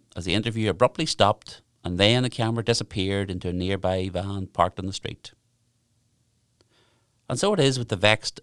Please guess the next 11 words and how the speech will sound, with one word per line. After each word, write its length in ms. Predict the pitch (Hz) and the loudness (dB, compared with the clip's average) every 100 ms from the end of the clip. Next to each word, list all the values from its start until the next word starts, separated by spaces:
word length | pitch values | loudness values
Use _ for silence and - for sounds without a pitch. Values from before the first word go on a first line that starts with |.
| - | -14
vaccination 720 | 90 98 - 104 95 101 104 | -2 -2 0 -2 0 -2 -2
issue 300 | 98 - 95 | -4 -4 -6
that 120 | 92 - | -6 -6
befalls 480 | 90 101 95 101 | -4 0 2 2
us 300 | 98 95 - - _ _ _ - | 0 -4 -6 -10 _ _ _ -10
as 140 | 95 | -6
our 180 | 92 90 | -4 -4
exit 340 | - 95 101 - | -4 -6 -8 -8
from 120 | 98 | -6
the 80 | 92 | -6
pandemic. 680 | - 90 87 87 - - | -6 -8 -8 -10 -12 -20